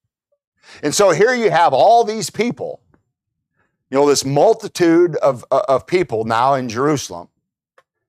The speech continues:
And they go and they stand there at the water gate, and they, they want Ezra to, the,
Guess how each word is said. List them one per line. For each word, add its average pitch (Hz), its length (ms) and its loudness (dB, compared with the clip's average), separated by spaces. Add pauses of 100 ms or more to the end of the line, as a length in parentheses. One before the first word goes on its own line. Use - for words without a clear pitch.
(200)
And 139 320 2
they 131 180 2
go 175 380 2
and 139 120 0
they 123 200 2
stand 175 520 -2
there 147 160 2
at 143 100 -2
the 127 60 -4
water 131 360 0
gate, 101 340 -4
and 107 260 -4
they, 113 440 0
they 113 280 -2
want 123 400 -2
Ezra 139 460 0
to, 113 240 -4
the, 104 340 -6